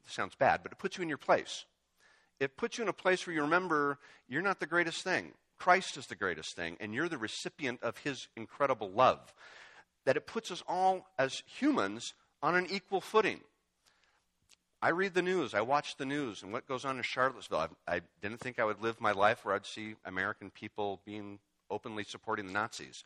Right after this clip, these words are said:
I mean, can't we get all together that Nazis are bad? I don't, anyways. A lot of these concepts are the putting one group of people above another group of people.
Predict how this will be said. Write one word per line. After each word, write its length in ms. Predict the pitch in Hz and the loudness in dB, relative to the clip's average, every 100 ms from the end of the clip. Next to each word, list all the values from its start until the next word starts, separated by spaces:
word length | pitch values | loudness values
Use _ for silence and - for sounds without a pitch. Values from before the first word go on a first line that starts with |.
| _ - - _ _ | _ -20 -20 _ _
I 40 | 98 | -8
mean, 120 | 90 | -8
can't 200 | - 123 | -8 -8
we 100 | 110 | -6
get 160 | 98 - _ _ - | -4 -6 _ _ -6
all 120 | 98 | -6
together 300 | 98 92 107 87 | -2 -4 -2 -6
that 160 | - | -6
Nazis 360 | 80 95 120 117 | -4 -4 -8 -12
are 60 | |
bad? 140 | 120 127 | -10 -2
I 100 | 107 | 0
don't, 160 | 123 104 | 0 0
anyways. 400 | 147 107 71 - - - - - _ _ _ _ _ 131 | -4 -2 -6 -10 -16 -20 -20 -20 _ _ _ _ _ 4
A 40 | |
lot 220 | 147 233 | 6 6
of 60 | 214 | 4
these 160 | 202 | 0
concepts 720 | - - 247 220 147 117 - - | -2 2 2 2 6 6 4 -2
are 340 | 120 123 147 - _ _ _ _ _ _ _ - | 4 4 4 -2 _ _ _ _ _ _ _ -14
the 80 | |
putting 480 | 131 - 165 160 165 - | -8 0 2 2 -2 -2
one 260 | 139 170 | -2 0
group 200 | 165 175 | -4 -8
of 80 | 170 | -8
people 340 | - 127 139 117 | -6 -4 -2 2
above 240 | 123 127 | 4 4
another 260 | 139 143 143 | 4 -2 -4
group 240 | 90 - | -12 -16
of 100 | - | -16
people. 300 | - 65 50 | -14 -16 -18